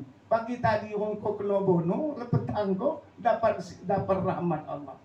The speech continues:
Maka Allah menjawab, "Bagaimana saya akan menghukum,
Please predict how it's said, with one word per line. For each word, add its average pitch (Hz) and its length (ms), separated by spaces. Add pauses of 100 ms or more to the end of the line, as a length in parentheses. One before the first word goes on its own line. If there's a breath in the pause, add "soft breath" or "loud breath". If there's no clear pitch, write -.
(640)
Maka 185 320
Allah 185 320
menjawab, 165 560
"Bagaimana 190 560
saya 180 400
akan 165 480
menghukum, 180 800